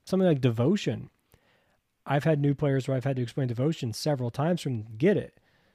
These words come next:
'Cause, like, and even something as simple as mana cost is hard for a lot of people as well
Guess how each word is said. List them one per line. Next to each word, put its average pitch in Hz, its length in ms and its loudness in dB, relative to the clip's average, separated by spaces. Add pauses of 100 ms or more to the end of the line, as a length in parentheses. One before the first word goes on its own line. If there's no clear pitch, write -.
(420)
'Cause, 139 200 0
like, 131 320 0 (1600)
and 180 100 4
even 254 160 4
something 226 180 2
as 180 60 2
simple 190 180 4
as 127 120 2
mana 202 260 6
cost 110 380 -2
is 117 140 -2
hard 120 260 0
for 131 120 -4
a 123 40 0
lot 117 100 -2
of 110 60 -4
people 117 280 -4
as 110 100 -6
well 170 400 0